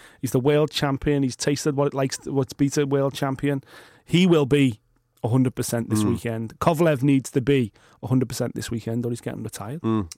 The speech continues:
Speaker 2: That is the W B O Light Heavyweight Championship on the line there. We've also, I mentioned it a little earlier on because Lomachenko's got his eyes on this fight. Wouldn't be surprised if he's ringside, actually. Commey versus Chagi-,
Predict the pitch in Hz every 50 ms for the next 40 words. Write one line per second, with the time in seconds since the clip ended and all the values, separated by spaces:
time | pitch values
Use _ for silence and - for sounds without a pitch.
0 | - - 123 135 135 120 123 110 120 113 117 127 127 120 110 123 123 120 113 117
1 | 120 101 107 110 110 120 113 101 - 131 117 104 101 101 - 123 107 - 113 110
2 | 110 107 113 113 107 98 95 123 131 131 135 127 - - 123 113 110 110 131 120
3 | 101 - 120 120 117 117 107 - 107 113 123 120 - 110 107 - 95 110 113 95
4 | 113 113 110 107 107 104 104 110 107 101 95 - _ - - 104 - 110 104 92
5 | 113 110 104 101 - 113 104 - 107 98 87 110 98 98 95 104 98 98 90 98
6 | 92 98 98 - - 98 101 101 104 113 113 104 92 - - 98 98 95 98 98
7 | 98 92 107 110 104 - - 90 87 90 85 - - 104 98 - - 110 107 101
8 | 92 107 104 - - 101 - - - 104 104 92 101 104